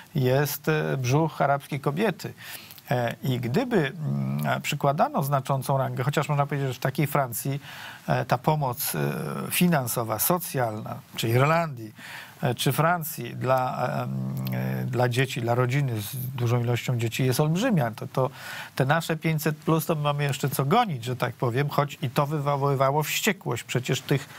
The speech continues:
tak zwanych elit liberalnych w Polsce. E, no właśnie te pięćset plus najbardziej ich, e,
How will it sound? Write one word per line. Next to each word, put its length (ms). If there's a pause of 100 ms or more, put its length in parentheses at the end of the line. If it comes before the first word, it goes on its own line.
(200)
tak 220
zwanych 640
elit 360
liberalnych 680
w 40
Polsce. 580 (520)
E, 120
no 80
właśnie 600 (460)
te 100
pięćset 400
plus 240
najbardziej 680
ich, 220
e, 440